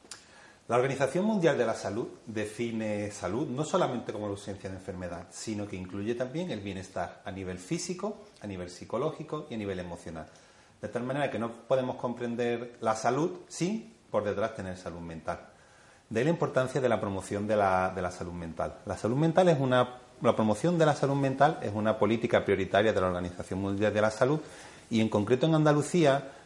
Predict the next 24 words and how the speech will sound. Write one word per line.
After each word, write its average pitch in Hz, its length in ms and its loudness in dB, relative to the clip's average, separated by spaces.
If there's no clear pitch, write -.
se - 220 2
ha 98 60 8
diseñado 113 560 2
el 123 160 4
tercer 104 440 2
Plan 113 220 6
Integral 107 580 4
de 104 220 6
Salud 95 280 -2
Mental 92 360 0
de 101 60 -2
Andalucía, 92 640 -2
donde 90 240 -2
uno 123 180 2
de 135 80 2
sus - 160 -4
puntos 120 320 -4
fundamentales 117 800 0
es 110 260 -2
esta 95 220 -4
promoción 87 480 -6
de 82 60 -2
la 82 120 -4
salud. 87 280 -8